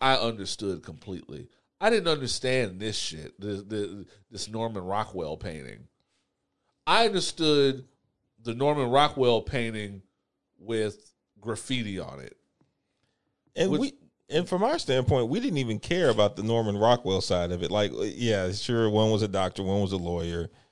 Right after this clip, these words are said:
Speaker 2: and, you know, the kids were all bougie or whatever.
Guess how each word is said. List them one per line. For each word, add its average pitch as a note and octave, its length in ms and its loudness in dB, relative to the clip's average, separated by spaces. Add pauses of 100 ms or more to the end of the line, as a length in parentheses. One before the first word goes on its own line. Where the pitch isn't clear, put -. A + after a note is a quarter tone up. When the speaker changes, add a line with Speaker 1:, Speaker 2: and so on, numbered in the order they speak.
(400)
Speaker 2:
and, F#2+ 260 -2
you F#2+ 80 -2
know, G2 80 0
the F#2+ 100 -4
kids G#2 340 0
were G2 80 4
all F#2+ 180 4
bougie F2+ 440 -4
or E2 40 -6
whatever. E2+ 360 -4